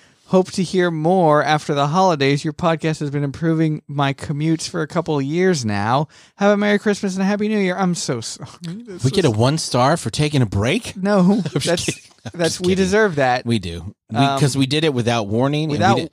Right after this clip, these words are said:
Speaker 2: we, di-,
Speaker 1: mm-hmm.
Speaker 2: we didn't say, "Hey, we're gonna take a break for a few months." We just stopped showing up. <laughs>
Speaker 1: Yes. And I'm very sorry, but we're back now. You don't have to change your review. That's accurate. We do deserve only one star.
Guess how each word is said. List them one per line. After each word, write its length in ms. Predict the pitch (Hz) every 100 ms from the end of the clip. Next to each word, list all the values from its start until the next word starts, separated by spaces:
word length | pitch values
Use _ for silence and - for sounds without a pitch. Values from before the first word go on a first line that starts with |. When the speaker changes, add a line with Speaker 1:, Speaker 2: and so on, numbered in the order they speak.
| _
Speaker 2:
we, 80 | 151
di-, 60 | 143
Speaker 1:
mm-hmm. 100 | 127
Speaker 2:
we 80 | 139
didn't 220 | 156 143
say, 240 | - 143
"Hey, 200 | 127 175 185
we're 100 | 165
gonna 120 | 160
take 220 | - 143
a 40 |
break 220 | 123 156 -
for 120 | 117
a 60 |
few 180 | 101 107
months." 320 | 101 101 98
We 200 | 101 117
just 240 | 120 147 -
stopped 340 | - 131 -
showing 360 | - 113 92 87
up. 220 | - -
<laughs> 420 | - - - - -
Speaker 1:
Yes. 560 | 147 107 110 - - - _ _ -
And 160 | 123
I'm 160 | 127 143
very 260 | 160 165 165
sorry, 640 | - 131 120 117 117 120 _ _ -
but 240 | 104 98 _ _
we're 220 | 131 143 180
back 340 | 185 165 -
now. 420 | 147 139 135 139 - _ -
You 100 | 160
don't 80 | 175
have 120 | 185
to 100 | -
change 280 | - 208 196
your 80 | 214
review. 520 | 220 185 202 180 185 185
That's 200 | 156 - -
accurate. 640 | 160 165 180 165 185 - _ -
We 80 | 156
do 220 | 165 170
deserve 500 | 175 165 175 165 156
only 180 | 160 151
one 220 | 143 139
star. 460 | - 139 123 131